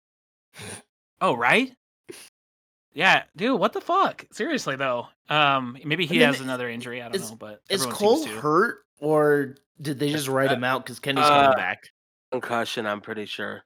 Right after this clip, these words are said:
Speaker 2: Oh,
Speaker 1: Yeah.
Speaker 2: fuck.
Speaker 1: But I was saying before
Speaker 2: Which
Speaker 1: we
Speaker 2: means
Speaker 1: started
Speaker 2: Kyle and Bobby got nothing to do. <laughs>
Speaker 1: Yeah,
Speaker 3: Uh,
Speaker 1: exactly.
Speaker 3: Kyle was also not cleared. Um,
Speaker 2: Okay.
Speaker 1: Really?
Speaker 3: so,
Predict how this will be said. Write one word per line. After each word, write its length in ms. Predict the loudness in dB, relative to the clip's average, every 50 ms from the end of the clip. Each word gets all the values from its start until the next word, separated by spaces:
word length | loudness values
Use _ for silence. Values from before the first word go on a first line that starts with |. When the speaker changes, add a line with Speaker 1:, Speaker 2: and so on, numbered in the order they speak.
| _ _ -18
Speaker 2:
Oh, 360 | -16 -14 -12 -10 -12 -12 -14 -16 -16 -14
Speaker 1:
Yeah. 280 | -12 -12 -10 -10 -12
Speaker 2:
fuck. 300 | -12 -16 -20 _ -20 -20 _ _ _ _ _ _ _ _ _ _ -4
Speaker 1:
But 260 | 0 0 0 0 0 0
I 80 | 0 0
was 100 | 2 2
saying 160 | 2 0 0
before 180 | 4 6 6 6
Speaker 2:
Which 140 | 6 4
Speaker 1:
we 60 | 4 4
Speaker 2:
means 140 | 4 4
Speaker 1:
started 100 | 4 2
Speaker 2:
Kyle 320 | 4 6 6 6 6 4 2
and 120 | 0 2
Bobby 260 | 2 2 2 2 2
got 180 | 2 2 2 4
nothing 280 | 2 0 0 -2 -6 -6
to 80 | -6
do. 260 | -4 -2 2 2 2 0 0 -10
<laughs> 120 | -14 -8
Speaker 1:
Yeah, 160 | -2 0 2 4
Speaker 3:
Uh, 240 | 8 10 10 10 10
Speaker 1:
exactly. 280 | 8 6 0 0 4 8
Speaker 3:
Kyle 220 | 8 8 8 6 4
was 120 | 2 4
also 260 | 6 4 4 4 2
not 240 | 2 4 4 2 0
cleared. 400 | -2 -4 -4 -2 -2 -4 -6 -8 _ _ _ _ _ _ -12 -4 0
Um, 160 | 2 2 2
Speaker 2:
Okay. 280 | 0 -2 -2 -2 -4 -6 _ _ _ _ _ _ _
Speaker 1:
Really? 280 | -2 0 0 2 2 4
Speaker 3:
so, 300 | 4 4 4 4 2 -2